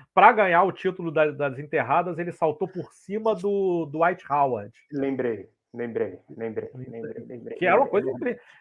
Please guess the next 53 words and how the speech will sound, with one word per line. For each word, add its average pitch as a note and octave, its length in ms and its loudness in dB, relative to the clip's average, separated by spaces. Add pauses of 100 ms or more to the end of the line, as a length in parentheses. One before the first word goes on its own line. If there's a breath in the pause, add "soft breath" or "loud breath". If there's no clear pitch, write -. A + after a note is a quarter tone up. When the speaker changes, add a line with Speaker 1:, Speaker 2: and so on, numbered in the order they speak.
Speaker 1:
O - 40 -18
cara G#3 180 8
tinha A#3 100 -8
um - 20 -4
metro B3 140 0
e - 20 -20
setenta, - 400 2
o - 40 -18
cara C4 140 6
pular A#3 200 6
por A3+ 160 -12
cima G#3+ 240 -4
de A#3 60 -6
um A3+ 60 -10
cara G3+ 200 4
de G#3 80 -12
dois G3 120 0
metros G3 220 -6
e - 20 -14
dez, B2+ 360 -2
né? A#2+ 320 -12 (360)
Mas C#3 120 -2
não F3 100 -2
vou E3 80 6
entrar F#3 220 6
Speaker 2:
É. - 20 4
Speaker 1:
nesse C#4+ 240 -4
mérito, E3 420 0
né? B2 200 -12 (480)
Speaker 2:
E D#3 180 10
aí, D#3+ 120 12
Speaker 1:
Mas, E3 180 4
mas D3+ 100 4
Speaker 2:
e D#3+ 40 10
aí, E3 60 10
Speaker 1:
tem D3+ 60 4
que F3 60 2
Speaker 2:
mas D#3+ 100 10
a D#3 60 8
Speaker 1:
ser D3+ 80 2
Speaker 2:
gente - 180 2
volta, G3+ 500 10
a B2+ 60 0
gente C3 220 0
volta. F3+ 480 6
Natural C#3 720 8
ou, G3+ 800 2
ou D#3+ 160 2
natu-, E3 420 2
é, C3 40 4
é, C#3 320 -4
é - 20 0
desenvolvido? B2 880 -2